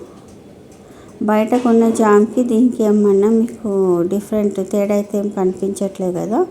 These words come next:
చూడండి సేమ్ అట్లానే ఉంది. మనం బ్రెడ్‌కి రాస్తే కూడా సేమ్ అదే కలర్లో ఉంది. మ-, దీనికైతే మూత ఉందండి. గాజు దాంట్లో వేసుకున్నాను, ఇంకా కూడా ఉంది.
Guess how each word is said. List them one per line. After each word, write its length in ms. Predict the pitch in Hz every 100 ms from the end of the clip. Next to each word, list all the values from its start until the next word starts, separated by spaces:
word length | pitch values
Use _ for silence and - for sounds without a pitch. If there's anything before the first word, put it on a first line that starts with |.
| - - - - - - - - -
చూడండి 580 | 214 190 165 - - -
సేమ్ 460 | 220 202 214 294
అట్లానే 480 | 285 - 233 220 226
ఉంది. 400 | 247 208 190 180 - - - - - - - - -
మనం 200 | 226 226
బ్రెడ్‌కి 400 | 220 214 240 247
రాస్తే 460 | 208 208 - 220
కూడా 200 | 208 214
సేమ్ 380 | 247 233 220 226
అదే 240 | 208 196
కలర్లో 600 | 214 214 202 196 202 202 196
ఉంది. 520 | 196 190 202 285 403 - - - - - - -
మ-, 540 | 214 214 208 196 185 190 - - - - - - - - - - -
దీనికైతే 540 | 214 233 233 233 226 277
మూత 380 | 247 226 220
ఉందండి. 500 | 240 226 214 202 247
గాజు 400 | 277 214 202 202
దాంట్లో 340 | 220 220 226 220
వేసుకున్నాను, 640 | 208 208 - 202 202 220
ఇంకా 720 | 262 233 214 208 214 208 202 202
కూడా 240 | 208 220
ఉంది. 380 | 196 185 220